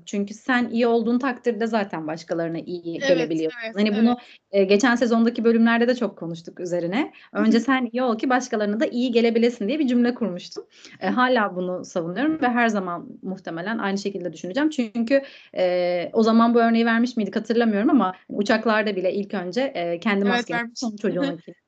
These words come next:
Speaker 1: tak deniliyor. Hani bunun gibi önce sen iyi ol ki o iyilik, e, sarmalını başkalarına da uzatabilirsin.
Speaker 2: Evet,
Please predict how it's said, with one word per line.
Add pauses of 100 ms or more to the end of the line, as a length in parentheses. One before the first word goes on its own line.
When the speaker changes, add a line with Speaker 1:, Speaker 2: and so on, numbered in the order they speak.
(280)
Speaker 1:
tak (140)
deniliyor. (220)
Hani
bunun
gibi
önce
sen
iyi
ol
ki
o
iyilik, (180)
e,
sarmalını
başkalarına
da
uzatabilirsin.
Speaker 2:
Evet,